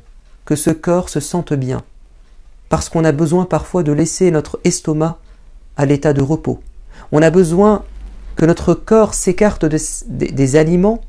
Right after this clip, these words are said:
et même parfois de l'eau pour qu'il se nettoie, pour qu'il y ait, euh, une cure détox, pour qu'il y a, qu'il y ait une, euh, une, une régénération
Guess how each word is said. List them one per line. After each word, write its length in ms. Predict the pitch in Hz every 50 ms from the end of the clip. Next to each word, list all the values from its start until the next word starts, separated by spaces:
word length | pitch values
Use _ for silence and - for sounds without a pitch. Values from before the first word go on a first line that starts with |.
| - - - -
et 80 | 160 165
même 160 | 202 208 196
parfois 360 | - 185 175 - - 190 165
de 100 | 143 160
l'eau 260 | 175 190 226 247 247 - - - - - - - - -
pour 320 | - - 220 220 - - -
qu'il 240 | - 175 165 165 -
se 320 | - - - 180 196 202 - - - - - - - - - - - -
nettoie, 640 | 135 147 190 208 202 - 160 151 139 - - - - - - - - - - -
pour 220 | - - 151 151 -
qu'il 180 | - 165 151
y 80 | 151 180
ait, 260 | 196 190 180 - - - - - - - - - - - - - -
euh, 100 | 139 139 - -
une 160 | 160 160 156
cure 380 | 151 - - 220 220 214 196 135
détox, 640 | 156 190 185 - 135 123 - - - - - - - - - - - - - - - - - - - - - - - -
pour 460 | - - 233 240 240 233 - - - - - - - - - -
qu'il 180 | - 190 175
y 80 | 185 208
a, 100 | 208 -
qu'il 400 | - - - - - - 170 175
y 80 | 190
ait 60 | 220 208
une, 160 | 175 160 143 - - - - -
euh, 280 | - - 104 - - - - - -
une, 460 | - - - - - - - 156 156
une 260 | - - 156 151 151 147
régénération 1000 | 139 117 135 214 214 180 202 190 190 185 180 175 - - - - 214 233 247